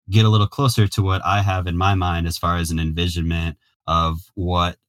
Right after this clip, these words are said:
a psychedelic assisted, like, kind of therapy could be for autistic individuals or social or cognitive kind of processing. And, you know, whether that looks, a-, and this is, like, a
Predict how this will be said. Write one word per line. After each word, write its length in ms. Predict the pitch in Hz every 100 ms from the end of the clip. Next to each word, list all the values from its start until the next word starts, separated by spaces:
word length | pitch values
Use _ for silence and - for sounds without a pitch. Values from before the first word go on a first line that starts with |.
| _
a 200 | 82 82
psychedelic 580 | 78 95 87 87 87 85
assisted, 480 | 87 90 - 90 78 -
like, 200 | 80 78
kind 200 | 90 87
of 140 | 80
therapy 420 | - 90 85 87
could 280 | - 104 101
be 220 | 87 82
for 420 | 80 - 85 82 71
autistic 440 | 76 - 85 87
individuals 800 | 80 80 80 78 80 78 78 78
or 100 | 80
social 420 | - 87 82 85
or 80 | 78
cognitive 720 | - 80 80 78 80 80 78 _ _ _ _
kind 180 | 87 80
of 160 | 78 80 _ _
processing. 760 | 82 78 82 - 73 73 76
And, 360 | 78 80 78 80 _ _ _
you 80 | 101
know, 260 | 90 87 90
whether 320 | 98 110 113
that 160 | 107 98
looks, 500 | 101 104 - - -
a-, 60 |
and 500 | 92 90 73 87 87 78
this 200 | 110 104
is, 100 | 85
like, 200 | 82 78
a 180 | 80